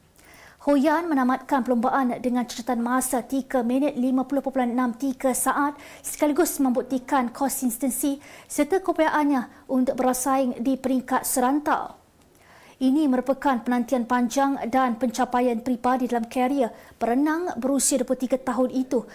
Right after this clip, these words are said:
apabila meraih pingat emas pertamanya pada tamasya berkenaan.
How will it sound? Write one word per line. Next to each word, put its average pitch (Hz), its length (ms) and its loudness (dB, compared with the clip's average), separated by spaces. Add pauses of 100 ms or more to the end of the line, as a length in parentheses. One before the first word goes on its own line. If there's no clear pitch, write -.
(160)
apabila 240 480 0
meraih 247 480 0
pingat 277 400 0
emas 262 320 0
pertamanya 254 720 -2
pada 285 480 -2
tamasya 233 640 -2
berkenaan. 254 640 -2